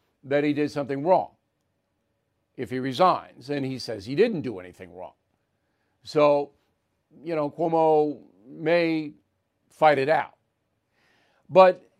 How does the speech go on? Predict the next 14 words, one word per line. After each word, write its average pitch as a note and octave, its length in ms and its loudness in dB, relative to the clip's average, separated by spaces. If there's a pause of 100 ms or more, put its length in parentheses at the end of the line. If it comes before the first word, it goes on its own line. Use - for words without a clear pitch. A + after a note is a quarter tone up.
(160)
getting A#3+ 300 0
back A3 160 2
to E3 80 -2
Biden, G3 320 4
because D#3+ 320 -4
this D#3 200 -12
is C3+ 160 -12
the C#3+ 100 -6
most C3+ 380 -8 (200)
important B2 480 -2
part B2+ 240 -4
of G#2+ 60 -10
this A2 160 -14
story, E3 640 -2